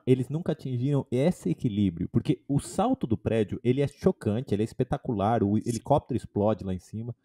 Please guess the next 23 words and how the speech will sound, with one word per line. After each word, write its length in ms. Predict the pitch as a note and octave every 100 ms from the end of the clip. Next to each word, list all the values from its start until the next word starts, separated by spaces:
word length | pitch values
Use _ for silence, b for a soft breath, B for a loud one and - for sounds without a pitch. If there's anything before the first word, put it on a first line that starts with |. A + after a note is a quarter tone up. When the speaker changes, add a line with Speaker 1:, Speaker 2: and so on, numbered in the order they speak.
| _
Speaker 2:
Sim. 280 | - C3 E3
Speaker 1:
mas 360 | A3 A3+ A#3 A3+
ele 220 | F#3+ A#3 A3
ainda 220 | A3+ G#3+
tem 120 | -
um 120 | A3 F3 -
pé 160 | F3
no 120 | G3
real 340 | A#2 G#2+ G#2+ E3+
muito 320 | E3 B3 -
forte, 380 | - E3 D3+ -
um 60 |
pé 200 | B2+ C#3+
descalço 520 | D3+ - - C#3+ - A2+
no 60 |
real, 280 | G#2+ G2+ F2
né? 200 | F#2 D3+ -
Speaker 2:
Pé 120 | D#3+
no 100 | G3+
chão 300 | - E3 F3+
Speaker 1:
Já 140 | G3 C4+
Speaker 2:
total, 420 | D#4 D#3 C#3+ D3+
exato. 240 | D3 C#3+